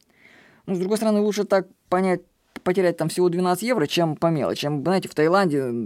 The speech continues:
рассказывали, товарищи, его на тысячу евро так развели. Допустим, если заказать какую-нибудь рыбу, которая в меню одну цену стоит, а потом говорят, "Это она по весу стоит". Вы эту барабульку заказали, она у вас на тысячу долларов. Платите. Так что такие случаи — это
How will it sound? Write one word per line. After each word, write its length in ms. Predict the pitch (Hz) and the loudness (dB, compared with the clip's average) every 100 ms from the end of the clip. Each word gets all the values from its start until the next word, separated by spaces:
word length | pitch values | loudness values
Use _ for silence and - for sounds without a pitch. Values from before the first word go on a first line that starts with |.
| 80 85 110 | -8 -10 -8
рассказывали, 480 | 143 143 139 123 | -4 -2 -2 -2
товарищи, 380 | - 147 160 147 | -4 0 0 -2
его 80 | 135 | -4
на 100 | 139 | -6
тысячу 300 | 147 147 - | -4 -6 -4
евро 300 | 131 123 - | -4 -4 -4
так 220 | - - | -8 -10
развели. 600 | - - 120 113 101 - - - | -12 -8 -8 -8 -8 -10 -14 -18
Допустим, 200 | - 156 | -12 -8
если 160 | 139 135 | -6 -4
заказать 360 | 143 151 160 - | -4 -2 -2 -2
какую-нибудь 340 | 156 151 143 | -4 -4 -2
рыбу, 320 | 208 220 - _ _ - - | -2 -2 -4 _ _ -20 -14
которая 220 | - 151 | -2 0
в 60 | 147 | 0
меню 180 | 160 156 | 0 0
одну 200 | 170 214 | 0 0
цену 280 | 160 139 | -2 -4
стоит, 320 | 139 131 123 - | -2 0 0 0
а 180 | 127 143 | 2 2
потом 200 | - 165 | 2 0
говорят, 200 | 160 139 | 0 0
"Это 160 | 135 143 | 0 0
она 140 | 139 | 0
по 160 | 143 139 | 0 -2
весу 320 | 185 302 - | -2 -6 -10
стоит". 360 | - - - - - - _ | -12 -10 -12 -16 -20 -20 _
Вы 120 | - | -8
эту 100 | 131 | -6
барабульку 540 | 135 151 147 185 175 147 | -2 2 2 0 -4 -4
заказали, 380 | 143 147 202 254 | -4 -2 -2 -2
она 140 | 135 | -2
у 20 | |
вас 120 | 131 - | -6 -8
на 80 | |
тысячу 300 | - 254 - | -10 -10 -10
долларов. 480 | 214 220 349 - - _ _ _ _ _ - | -10 -6 -8 -8 -18 _ _ _ _ _ -10
Платите. 480 | 120 127 285 311 233 _ _ _ _ _ _ _ _ _ _ _ _ _ _ _ _ _ _ - | -10 -8 -10 -10 -20 _ _ _ _ _ _ _ _ _ _ _ _ _ _ _ _ _ _ -10
Так 120 | 165 | -8
что 100 | - | -6
такие 240 | 160 - | -6 -4
случаи — 340 | 180 185 226 147 | -2 -2 -2 -4
это 240 | - - | -2 -4